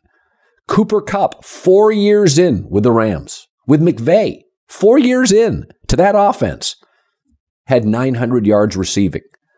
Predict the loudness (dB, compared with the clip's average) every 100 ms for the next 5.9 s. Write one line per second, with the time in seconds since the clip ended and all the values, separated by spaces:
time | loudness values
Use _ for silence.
0 | _ _ _ _ _ _ _ _ _ 2
1 | 2 0 -6 -4 -4 -4 -6 -12 _ _
2 | -8 2 2 4 0 -4 -8 _ -8 0
3 | 2 2 -4 -10 _ -12 -6 -2 -4 -6
4 | -18 _ _ -4 2 2 2 0 0 -2
5 | -2 -2 0 2 0 -2 -2 -2 -4